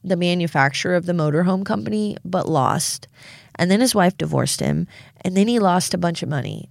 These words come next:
So his stories, like, he, he, you know, became a shut-in. Um, it's, it's really sad. Um, he also changed his story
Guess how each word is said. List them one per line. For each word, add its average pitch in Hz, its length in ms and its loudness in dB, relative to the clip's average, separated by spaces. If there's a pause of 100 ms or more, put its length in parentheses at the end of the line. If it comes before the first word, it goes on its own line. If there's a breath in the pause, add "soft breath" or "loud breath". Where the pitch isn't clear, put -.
So - 260 -4
his 294 280 -4
stories, 185 600 -4
like, - 140 -2
he, 196 280 -8
he, - 300 -10
you 185 140 0
know, 165 100 -2
became 180 320 -4
a 165 40 0
shut-in. 156 640 0 (460 loud breath)
Um, 127 480 -2 (640)
it's, - 200 0
it's 233 280 0
really 208 260 4
sad. 160 580 2
Um, 165 380 0 (300 loud breath)
he - 200 -2
also 240 320 2
changed 214 460 0
his 226 140 0
story 185 640 0